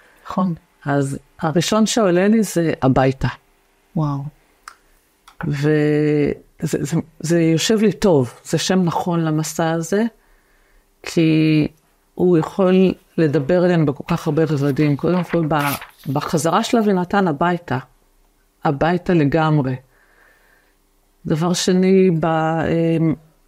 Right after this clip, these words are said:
Speaker 2: בנסיעה הארוכה שלי הביתה, אה, אל הבית העמוק, הפנימי, אל הבית עם השם. המסע של עם ישראל, הביתה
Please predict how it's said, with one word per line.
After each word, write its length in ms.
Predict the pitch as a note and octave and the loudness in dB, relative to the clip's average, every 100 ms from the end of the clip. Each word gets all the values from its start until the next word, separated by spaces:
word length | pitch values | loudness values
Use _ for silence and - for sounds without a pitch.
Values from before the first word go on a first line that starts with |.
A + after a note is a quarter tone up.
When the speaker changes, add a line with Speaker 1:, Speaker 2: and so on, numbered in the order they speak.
| _ _ _ - | _ _ _ -6
Speaker 2:
בנסיעה 920 | D3+ D#3 D#3+ D#3+ D#3 - - - F3+ F#3+ | -2 0 0 0 -2 -2 -4 -4 -2 -2
הארוכה 640 | E3+ E3+ E3+ - F3 E3+ D#3+ | -2 -4 -6 -4 -4 -2 -4
שלי 500 | - E3 D#3 F3 G#3+ | -2 0 2 4 2
הביתה, 520 | C#3 C3 C3+ - A#2+ - _ _ _ _ C#3 | 2 -2 -4 -6 -10 -10 _ _ _ _ -4
אה, 100 | - - D3+ | -4 -2 2
אל 120 | D3 | 2
הבית 640 | C3+ D#3 E3 E3+ E3+ - - - | 2 0 0 0 -2 -4 -8 -2
העמוק, 600 | C#3+ D3 D#3+ D#3+ D#3+ - | 0 2 2 2 0 -6
הפנימי, 720 | - C#3 C#3 D3+ D#3+ D3+ C#3+ - | -4 0 2 2 2 2 0 -2
אל 160 | C#3 C#3 | 0 0
הבית 680 | C3 C#3+ D3 D3 D3 - - | 0 -2 0 0 -2 -6 -4
עם 160 | D3 | -2
השם. 580 | C#3+ - D3+ C#3+ C#3 C3+ C#3 _ _ _ _ _ _ _ _ _ _ _ _ | 0 -2 -2 0 -2 -4 -8 _ _ _ _ _ _ _ _ _ _ _ _
המסע 440 | - D#3 D#3 - D#3+ | -4 -2 -2 -4 -2
של 200 | - D3+ | 0 0
עם 160 | D#3+ | 0
ישראל, 640 | E3+ - D#3+ C#3+ D#3+ F#3+ D3+ C#3+ _ _ | 0 -2 -2 0 2 2 0 -2 _ _
הביתה 680 | D#3 C3 D#3 D#3+ - D3+ D3+ | -4 -2 0 -2 -2 -2 -2